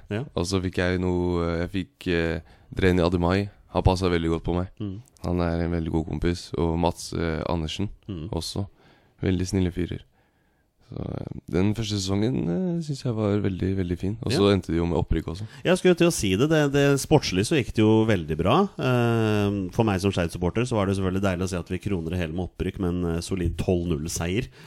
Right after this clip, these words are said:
Speaker 2: Ja.
Speaker 1: mo-, mot, eh, Rosenborg to der. Du var jo ikke den eneste unggutten på det laget som markerte seg. Det var jo en viss fyr på topp som het Abel Stensrud, som virkelig også bare bestemte seg på høsten at han skulle putte mål.
Speaker 2: Ja.
Speaker 1: Altså, hva, hva slags, hva slags type vil du beskrive Abel som?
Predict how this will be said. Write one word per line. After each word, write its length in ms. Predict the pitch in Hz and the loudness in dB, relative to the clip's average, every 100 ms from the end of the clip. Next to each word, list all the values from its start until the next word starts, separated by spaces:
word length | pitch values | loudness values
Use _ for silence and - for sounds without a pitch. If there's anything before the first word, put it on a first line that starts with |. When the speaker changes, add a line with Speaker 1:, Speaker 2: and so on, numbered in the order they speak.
| 90 | -4
Speaker 2:
Ja. 300 | 92 - 101 | -2 0 0
Speaker 1:
mo-, 160 | 110 95 | 2 4
mot, 300 | 101 98 98 104 | 6 6 6 4
eh, 220 | 101 98 | 6 6
Rosenborg 460 | 87 82 92 90 - | 4 0 -2 -2 -2
to 180 | 82 | -2
der. 300 | 78 113 135 | 2 4 4
Du 120 | 139 143 | 4 4
var 140 | 104 | 4
jo 80 | 175 | 4
ikke 60 | 185 | 4
den 120 | 92 | 2
eneste 180 | 85 85 | 2 2
unggutten 560 | 87 85 - 90 90 - | 2 -2 -4 -6 -6 -6
på 160 | 90 92 | -2 0
det 140 | 95 | 0
laget 300 | 90 82 82 | 0 0 -2
som 160 | 87 85 | -6 -4
markerte 400 | 85 85 90 87 | -4 -4 -6 -4
seg. 140 | 101 143 | 0 2
Det 80 | 120 | 4
var 140 | 135 | 4
jo 20 | |
en 60 | 113 | 2
viss 140 | 104 | 0
fyr 160 | - 90 | 0 0
på 100 | 101 | 0
topp 220 | - - | -2 -4
som 100 | 95 | -4
het 80 | 90 | -2
Abel 240 | 69 78 | -2 -2
Stensrud, 540 | 87 - 71 69 101 110 | -4 -6 -8 -6 -4 -2
som 100 | 113 | 0
virkelig 300 | 92 - 87 | 0 0 -2
også 60 | 92 | 2
bare 160 | 87 | 0
bestemte 320 | 82 90 76 - | 0 -2 -4 -4
seg 80 | |
på 160 | 85 80 | -2 -2
høsten 160 | - 85 | -2 -4
at 60 | |
han 100 | 85 | -6
skulle 160 | - 90 | -6 -4
putte 300 | - - 82 | -4 -4 -6
mål. 400 | 78 71 117 202 - 151 - | -4 -2 0 0 -4 -12 -6
Speaker 2:
Ja. 180 | 120 135 - | -4 -4 -2
Speaker 1:
Altså, 320 | 123 120 113 | 0 2 2
hva, 160 | 117 | 2
hva 80 | 123 | 0
slags, 240 | 131 131 - | -2 -2 0
hva 260 | 131 127 | 2 2
slags 220 | 165 175 | -2 -2
type 160 | - 151 | -2 2
vil 80 | 135 | 2
du 80 | 135 | 2
beskrive 300 | 143 127 123 | 2 0 2
Abel 220 | 110 101 | 2 0
som? 140 | 175 | -2